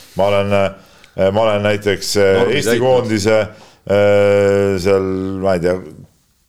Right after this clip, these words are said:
Speaker 1: viie tuhande meetri jooksja ja ma nüüd hakkan mingi Keenia vennale hoopis jäneseks, tead, noh. No see, see, see ei nagu lähe mitte niimoodi.
Speaker 2: Ei no see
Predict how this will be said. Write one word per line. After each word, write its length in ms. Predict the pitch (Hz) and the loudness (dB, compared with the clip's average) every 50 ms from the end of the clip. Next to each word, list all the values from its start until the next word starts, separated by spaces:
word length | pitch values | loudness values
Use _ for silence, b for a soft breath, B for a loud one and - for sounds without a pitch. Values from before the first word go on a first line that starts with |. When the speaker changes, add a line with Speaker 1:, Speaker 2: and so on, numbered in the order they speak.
| _ _ _ _ _ _ _ _ _ | _ _ _ _ _ _ _ _ _
Speaker 1:
viie 300 | 113 120 120 117 113 110 110 113 110 - | -8 -4 0 0 2 0 0 -2 -6 -4
tuhande 320 | 127 117 113 107 107 107 | -2 -2 -2 -2 -2 -4
meetri 280 | 120 117 98 - 107 143 | -4 -4 -4 -2 0 0
jooksja 420 | 180 165 - - - - 104 98 85 - b b b b b b b b b _ - | 0 0 -2 -4 -4 -2 -2 -2 -2 -4 b b b b b b b b b _ -6
ja 80 | 95 | -2
ma 80 | 101 123 127 | 0 0 2
nüüd 100 | 117 110 | 2 2
hakkan 240 | 117 117 117 - 110 | 0 0 -2 -6 -6
mingi 200 | 107 110 104 107 - | -6 -6 -6 -8 -4
Keenia 340 | - 147 131 110 95 95 92 | -2 -2 -2 -2 -2 -2 -2
vennale 320 | 101 113 101 101 92 95 | -2 0 0 0 0 0
hoopis 160 | 101 - - | -2 -4 -4
jäneseks, 520 | 127 107 85 71 64 58 55 57 - - - 58 57 | -4 -4 -4 -8 -12 -16 -18 -20 -20 -20 -18 -18 -18
tead, 180 | 55 55 53 60 | -18 -18 -14 -14
noh. 100 | 64 65 - _ _ _ - | -14 -14 -14 _ _ _ -16
No 80 | 78 | -16
see, 220 | 73 76 85 82 85 | -14 -12 -12 -8 -4
see, 220 | 87 90 87 87 85 | -2 0 0 0 0
see 140 | 90 98 95 | -2 -2 -2
ei 60 | 92 92 | -2 -2
nagu 140 | 92 85 98 | -2 -2 -2
lähe 160 | 107 90 85 | -2 -2 -4
mitte 240 | 95 101 - - - | -6 -8 -8 -10 -12
niimoodi. 200 | - 131 131 135 | -12 -10 -8 -6
Speaker 2:
Ei 20 | 123 | -4
no 80 | 120 | -4
see 220 | 107 101 127 120 | -4 -2 0 0